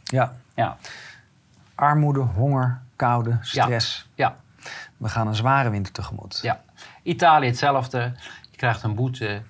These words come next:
Speaker 2: tot drieduizend euro als je appartement of je woning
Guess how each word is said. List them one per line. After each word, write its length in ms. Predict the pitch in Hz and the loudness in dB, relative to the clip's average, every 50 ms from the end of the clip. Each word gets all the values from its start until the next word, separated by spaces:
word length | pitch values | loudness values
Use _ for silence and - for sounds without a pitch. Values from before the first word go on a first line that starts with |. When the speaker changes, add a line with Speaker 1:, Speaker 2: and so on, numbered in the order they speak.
| - _ | -20 _
Speaker 2:
tot 380 | - - 151 147 131 131 - - | -6 -4 -4 -4 -4 -6 -10 -8
drieduizend 680 | 117 110 110 131 127 117 113 113 110 104 - 107 101 - | -6 -2 0 2 2 4 4 4 4 2 0 -4 -6 -4
euro 480 | - - 131 123 113 107 110 110 117 123 | -2 0 2 2 2 2 0 -2 -4 -4
als 240 | 123 - 131 123 131 | -4 -2 -2 0 0
je 200 | - 120 120 120 127 - _ _ _ | 0 -2 -2 -4 -6 -10 _ _ _
appartement 640 | - 117 117 - - - - - 127 127 135 131 131 - _ _ _ _ _ _ | -6 -6 -4 -2 -2 -4 -2 -2 0 0 -2 -2 -6 -14 _ _ _ _ _ _
of 160 | - 127 120 - | -4 -4 -2 -2
je 140 | 123 117 | -2 0
woning 460 | 113 123 120 120 117 113 117 117 120 | 0 2 2 2 2 0 -2 -2 -4